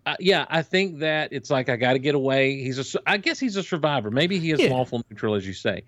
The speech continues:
Speaker 1: But the thing is, as you watch him, like, he didn't have to go back to the town.
Speaker 2: No,
Speaker 1: And I
Speaker 2: n-,
Speaker 1: think that's
Speaker 2: yeah.
Speaker 1: the kicker for that dude. It's like he went back to help those people.
Speaker 2: I mean, sure, but,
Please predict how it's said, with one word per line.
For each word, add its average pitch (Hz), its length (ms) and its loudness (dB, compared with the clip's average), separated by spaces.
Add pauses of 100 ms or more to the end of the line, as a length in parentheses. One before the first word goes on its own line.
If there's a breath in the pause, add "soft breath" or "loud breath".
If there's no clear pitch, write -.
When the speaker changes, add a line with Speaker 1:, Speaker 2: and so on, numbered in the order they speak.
(460 soft breath)
Speaker 1:
But 165 360 2
the 135 100 0
thing 185 280 4
is, 170 420 4
as 139 200 -4
you 147 100 -2
watch 156 380 -2
him, 135 260 0
like, 147 220 -2
he 170 140 -2
didn't 185 200 2
have 160 180 0
to 139 80 -6
go 131 100 2
back 123 320 -2
to - 100 -12
the 101 100 -10
town. 104 380 -8 (680 loud breath)
Speaker 2:
No, 294 360 8
Speaker 1:
And 147 80 4
I 160 40 6
Speaker 2:
n-, 262 60 0
Speaker 1:
think 196 240 -6
that's 175 240 0
Speaker 2:
yeah. 240 80 -2
Speaker 1:
the 156 60 -4
kicker 180 340 -2
for 123 140 -4
that 110 160 -2
dude. 113 200 -2
It's 107 140 -6
like 131 160 0
he 156 180 -2
went 139 340 -2
back 127 340 0 (120)
to 113 120 -2
help 120 280 0
those 107 200 0
people. - 420 -6 (500 loud breath)
Speaker 2:
I 339 80 2
mean, 294 180 2
sure, 269 380 4
but, 196 200 0